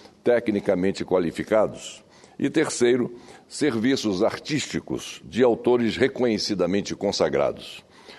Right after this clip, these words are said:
Contudo, ainda que a lei permitisse a inexigibilidade por considerar serviço de divulgação diferente do serviço de comunicação, será que o Ministério Público possuía, de fato,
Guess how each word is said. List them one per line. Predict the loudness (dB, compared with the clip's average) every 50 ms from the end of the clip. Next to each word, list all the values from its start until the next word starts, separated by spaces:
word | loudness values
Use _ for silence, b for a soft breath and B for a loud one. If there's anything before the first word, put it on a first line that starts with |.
| B B B B
Contudo, | 2 2 2 2 2 2 2 4 4 4
ainda | 4 4 4 4 2 4
que | 4 2
a | 4
lei | 4 4 2
permitisse | 2 0 0 2 2 0 0 -2 -2 -2 0 0 -2 -2 -6 -6 -4 0
a | 2 2 4 4 4
inexigibilidade | 2 2 2 2 2 2 2 0 -2 -2 -2 -2 0 0 2 2 4 4 4 2 2 -2 -10 -16 -18 -20 B B B B B B B B B B B B B B B B -20 _ 0
por | 0 0 2 2
considerar | 2 2 2 2 0 2 2 4 4 6 4 4 2
serviço | 0 0 0 0 0 2 0 0 0 -2 -2 -6 -2
de | -2 0
divulgação | 0 0 -2 0 0 0 2 4 2 2 2 0 0 2 2 2
diferente | 0 -2 -2 0 2 4 4 4 4 4 2 0 -4
do | -4 -4
serviço | -4 -4 -4 -4 -2 -2 -4 -4 -4 -6
de | -8 -6
comunicação, | -4 -4 -4 -2 -4 -4 -2 -2 -2 -2 0 0 2 2 2 0 -2 B B B B B B B B B B B
será | -10 0 2 4 4 4 4
que | 2 2
o | 2
Ministério | 2 2 2 2 0 2 2 4 4 4 2
Público | 0 -2 -2 -2 -2 -2 -4 -4 -4
possuía, | 0 0 0 0 2 0 0 2 2 2 2 0 0
de | 2 2 0
fato, | 2 2 2 2 2 0 -2 -12 -14